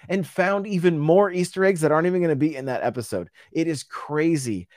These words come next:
how many Easter eggs are, are just sprinkled into this movie. And it is just such a love letter to Mario fans. So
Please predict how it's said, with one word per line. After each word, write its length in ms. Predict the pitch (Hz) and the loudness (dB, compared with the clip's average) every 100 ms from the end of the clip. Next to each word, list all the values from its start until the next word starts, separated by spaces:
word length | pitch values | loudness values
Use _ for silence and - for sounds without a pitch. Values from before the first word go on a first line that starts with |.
| _ | _
how 440 | - 123 131 143 156 | -12 -4 0 0 0
many 320 | 147 143 139 | 0 -2 -2
Easter 440 | 135 147 - 113 | -6 -8 -8 -6
eggs 360 | 98 90 92 - _ _ | -6 -6 -10 -20 _ _
are, 380 | - 113 110 101 - | -6 -4 -4 -6 -10
are 140 | 117 113 | -10 -8
just 240 | 104 113 - | -8 -10 -10
sprinkled 560 | - 131 135 95 87 _ | -6 -4 -2 -4 -8 _
into 260 | 127 156 156 | -4 -2 0
this 240 | 143 135 | 0 -2
movie. 400 | 120 107 95 90 - _ _ _ | -4 -4 -4 -8 -12 _ _ _
And 380 | 123 117 113 107 - | -4 -2 -2 -6 -4
it 140 | 123 123 | 0 0
is 160 | 110 | -2
just 280 | - 127 - | -4 -6 -4
such 220 | 135 131 | -6 -6
a 100 | 117 | -6
love 360 | 107 101 107 104 | -4 -2 -4 -4
letter 260 | 104 104 98 | -4 -4 -6
to 120 | 104 | -6
Mario 400 | 92 92 90 82 | -6 -4 -4 -8
fans. 400 | - 82 80 - | -10 -14 -12 -4
So 240 | 127 87 | -2 -2